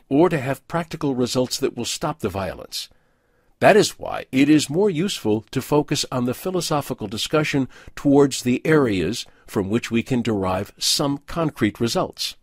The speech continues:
First of all, we must work on how to form a communication between civilizations, and then we must find out concrete institutions that will help us to build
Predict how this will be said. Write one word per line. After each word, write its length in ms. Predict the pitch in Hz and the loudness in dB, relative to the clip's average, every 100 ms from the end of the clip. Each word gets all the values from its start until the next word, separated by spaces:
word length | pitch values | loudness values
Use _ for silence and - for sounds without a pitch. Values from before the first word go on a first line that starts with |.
| _ _ _ - - - - | _ _ _ -12 -12 -12 -10
First 300 | - 151 - | 2 2 2
of 100 | 90 | -2
all, 220 | - - _ - - _ _ - | -4 -12 _ -20 -20 _ _ -10
we 80 | 107 | -2
must 260 | 113 107 | -2 -2
work 340 | 107 143 170 - | 0 0 0 -4
on 160 | 113 95 | -8 -6
how 340 | - 120 143 | -6 -4 -4
to 140 | - 143 | -6 -8
form 340 | - 113 110 - | -4 -4 -4 -6
a 60 | 107 | -8
communication 920 | - 135 139 135 - 202 - 98 73 | -2 2 2 0 -4 -4 -2 -6 -4
between 380 | 90 - 98 | -8 -4 -4
civilizations, 960 | 92 113 87 82 80 65 - - - - _ _ _ _ _ | -2 -4 -2 -4 -4 -8 -12 -14 -14 -16 _ _ _ _ _
and 180 | - 65 | -14 -6
then 300 | 82 101 165 _ _ _ - | -4 -2 -4 _ _ _ 0
we 100 | 147 | 4
must 260 | 151 - | 4 0
find 300 | - 156 151 | -2 0 2
out 220 | 147 - | 0 -4
concrete 580 | - 180 220 214 185 175 | -10 -4 -4 -4 -6 -4
institutions 920 | - 165 - 165 185 170 - 69 - - _ _ - | -4 -4 -4 -6 -4 -4 -4 -6 -8 -16 _ _ -2
that 100 | 139 | 2
will 200 | 135 123 | 2 0
help 300 | 104 160 156 | -2 -2 -2
us 120 | - | -4
to 140 | - 123 | -4 -4
build 420 | 120 165 190 | 4 6 6